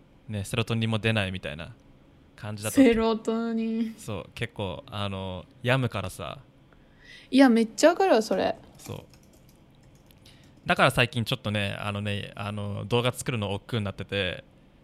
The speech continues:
Speaker 2: うんうん。
Speaker 1: でも、人と話すのはできるし、人と話さなきゃなっていう、あの、こう、
Speaker 2: うん。
Speaker 1: 問題意識はあるから、めちゃくちゃこう、
Speaker 2: <laughs>
Speaker 1: ポッドキャストばっかり更新するっていう、そういうなんかね、感じになってる。
Speaker 2: え、いいやん。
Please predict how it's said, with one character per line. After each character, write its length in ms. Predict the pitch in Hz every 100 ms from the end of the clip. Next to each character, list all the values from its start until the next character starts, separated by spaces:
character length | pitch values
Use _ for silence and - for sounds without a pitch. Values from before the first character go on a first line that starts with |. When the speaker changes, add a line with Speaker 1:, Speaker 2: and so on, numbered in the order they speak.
| - -
Speaker 2:
う 80 | 247
ん 220 | 226 208
う 40 |
ん。 20 | 208
Speaker 1:
で 40 |
も、 140 | 135 120
人 160 | 120
と 80 | 180
話 280 | 170 180 180
す 60 |
の 40 | 127
は 60 |
で 80 | 101
き 60 | 117
る 60 |
し、 140 | 110 104
人 120 | -
と 120 | -
話 200 | 135 147
さ 60 | 156
な 80 | 139
き 80 |
ゃ 40 | 101
な 120 | 104
っ 20 |
て 180 | - 104
い 200 | 98 101
う、 80 | - - - - _
あ 180 | 110 104
の、 120 | 98
こ 140 | -
う、 20 | 220
Speaker 2:
う 40 | 214 202 220
ん。 60 | - -
Speaker 1:
問 180 | 135 131
題 140 | 131
意 40 | 135
識 180 | - 110
は 100 | 104
あ 40 |
る 60 | 107
か 120 | 90
ら、 260 | 87 95 - - - -
め 80 | 110
ち 60 | 139
ゃ 20 |
く 80 | -
ち 80 | 139
ゃ 40 |
こ 320 | - 135 127
う、 20 | -
Speaker 2:
<laughs> 20 |
Speaker 1:
ポ 60 |
ッ 40 | 147
ド 80 | -
キ 80 | 139
ャ 40 |
ス 40 |
ト 100 | -
ば 80 | 104
っ 40 | 98
か 100 | 110
り 60 |
更 160 | - 101
新 160 | - 101
す 100 | 104
る 40 |
っ 20 |
て 160 | 95 101
い 20 |
う、 40 |
そ 180 | 98 117
う 60 | 110
い 100 | 107
う 40 |
な 100 | 104
ん 60 | 98
か 100 | 85
ね、 200 | 87 - _ _ - - - -
感 160 | 120 107
じ 100 | 220
に 40 |
な 60 | 240
っ 0 |
て 0 |
る。 40 |
Speaker 2:
え、 0 |
い 20 |
い 20 |
や 80 | 226
ん。 200 | 202 214